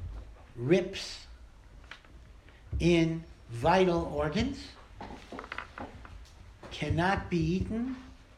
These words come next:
even if they're a kosher animal like a cow, and even if they're shechted properly. That's called a treifa. Now, a vital organ would include things like lungs, kidneys,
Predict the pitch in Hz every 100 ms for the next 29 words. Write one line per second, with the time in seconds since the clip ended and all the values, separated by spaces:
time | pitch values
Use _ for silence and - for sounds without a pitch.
0 | - - 170 208 202 202 185 180 165 143
1 | 143 147 143 160 156 165 196 208 151 127
2 | - 160 185 247 240 156 151 165 175 175
3 | 170 160 160 156 165 175 - - 254 -
4 | 131 117 - - - - - - - -
5 | - - - - 143 - 151 147 160 -
6 | 208 170 - - - - - - - -
7 | 202 170 151 196 262 233 202 202 190 196
8 | 170 160 156 - 170 160 160 - 160 135
9 | 147 139 127 131 151 190 196 - - -
10 | - - - - - - - - - -
11 | - 160 160 208